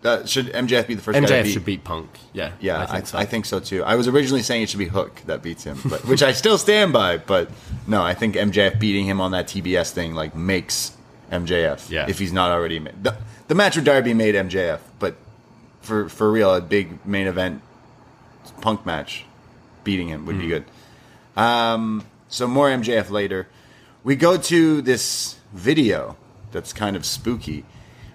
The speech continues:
Speaker 1: We see Aleister Black, and he's kind of talking to us. He's talking about martyr and foundation and false idols and understanding what human nature is all about, because violence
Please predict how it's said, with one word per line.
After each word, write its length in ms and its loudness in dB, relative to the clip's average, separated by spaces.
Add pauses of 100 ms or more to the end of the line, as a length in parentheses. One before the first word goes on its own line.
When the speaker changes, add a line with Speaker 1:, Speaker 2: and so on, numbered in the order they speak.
(100)
Speaker 1:
We 100 -2
see 260 -2
Aleister 500 2
Black, 340 0
and 100 -4
he's 120 -4
kind 180 -2
of 100 -6
talking 380 0
to 160 -6
us. 140 -10
He's 100 -12
talking 320 0
about 240 -2
martyr 580 4 (460)
and 120 -6
foundation 880 0 (480)
and 200 -8 (160)
false 440 2 (100)
idols 680 4 (180)
and 220 -4
understanding 920 2
what 200 -2
human 380 -4
nature 440 -2
is 120 -4
all 160 2
about, 420 -2 (280)
because 640 -2 (440)
violence 840 0